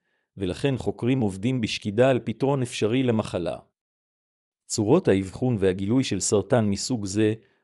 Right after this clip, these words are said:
מורכבות ממספר אספקטים, אותם נציג בפניכם כעת. אבחון ראשוני. כאשר מאובנת פגיעה מוחית, האנמנזה נעשית במספר שלבים.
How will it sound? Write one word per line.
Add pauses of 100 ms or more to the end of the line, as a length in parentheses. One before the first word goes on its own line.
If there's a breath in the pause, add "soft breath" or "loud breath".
מורכבות
ממספר
אספקטים, (380)
אותם
נציג
בפניכם
כעת. (960)
אבחון
ראשוני. (1080)
כאשר
מאובנת
פגיעה
מוחית, (320)
האנמנזה
נעשית
במספר
שלבים.